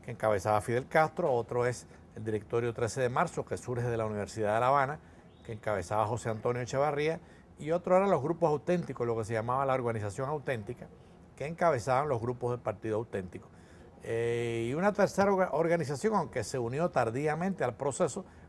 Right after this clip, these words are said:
fue el Partido Comunista. Y digo tardíamente porque por las vinculaciones históricas del Partido Comunista con Batista en el año cuarenta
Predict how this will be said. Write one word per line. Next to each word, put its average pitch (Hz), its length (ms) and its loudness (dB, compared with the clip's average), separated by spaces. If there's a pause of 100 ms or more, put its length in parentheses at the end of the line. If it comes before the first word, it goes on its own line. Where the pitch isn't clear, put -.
fue 139 200 2
el 131 40 0
Partido 117 400 -2
Comunista. 98 460 -8 (340)
Y 120 80 -4
digo 139 240 0
tardíamente 170 640 0
porque 127 480 -6 (400)
por 135 140 0
las 127 100 4
vinculaciones 135 640 0
históricas 185 520 2
del 120 100 0
Partido 147 400 -4
Comunista 151 440 -4
con 131 200 -2
Batista 123 480 -2 (360)
en 113 120 -6
el 110 80 0
año 139 220 -2
cuarenta 147 540 -2